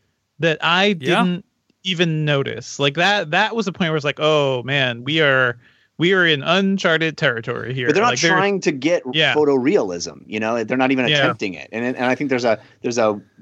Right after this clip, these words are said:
Speaker 3: freedom there.
Speaker 2: Visually, the movie really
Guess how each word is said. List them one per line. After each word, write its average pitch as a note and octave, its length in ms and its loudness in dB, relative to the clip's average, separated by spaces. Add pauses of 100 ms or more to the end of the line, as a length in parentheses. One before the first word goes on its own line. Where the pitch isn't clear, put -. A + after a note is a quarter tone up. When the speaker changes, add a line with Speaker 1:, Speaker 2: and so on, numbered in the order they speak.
Speaker 3:
freedom C3+ 500 -2
there. B1+ 300 -14 (140)
Speaker 2:
Visually, C#3+ 920 0
the A#2+ 360 -4
movie C3 720 2
really A#2+ 720 0